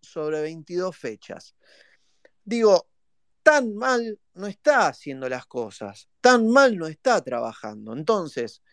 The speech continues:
si se ve obligado a hacer una rotación, o si la decisión de él es hacer una rotación de jugadores para una fecha, digo, me parece que tenemos que caerle a los jugadores que no están a la altura de las circunstancias para demostrar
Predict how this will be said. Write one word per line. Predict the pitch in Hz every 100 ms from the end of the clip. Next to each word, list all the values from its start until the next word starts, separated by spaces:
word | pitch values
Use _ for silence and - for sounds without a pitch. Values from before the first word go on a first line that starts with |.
| _ _
si | - - 185 175 131 - _ _ _
se | - - 165
ve | 233 294
obligado | 240 190 185 185 165 147
a |
hacer | 139 175 160
una | 151
rotación, | 131 131 131 - 156 139 123
o | - 160
si | - 175
la | 170
decisión | 175 190 165 190 165 - 240 277 208 151 135
de | 131 143 151 139
él | 127 117 104 _ _ _ -
es | 147 143
hacer | 120 - 143
una | 139 120
rotación | 120 123 117 117 151
de | 147
jugadores | - 120 120 143 135
para | - 120
una | 135 123
fecha, | - 98 - 120 - _ - _ _ _ _ -
digo, | 214
me | 208
parece | 202 269 269
que | 220
tenemos | 151 165 151
que | 139
caerle | 139 156 160 139
a |
los | 131
jugadores | 131 147 226
que | 156
no | 143
están | 190 196 180
a | 147
la | 131
altura | 127 160 135
de |
las | 131
circunstancias | 127 127 123 233 254 190 135 _ _ _ -
para | 113 117
demostrar | 127 135 131 - 220 247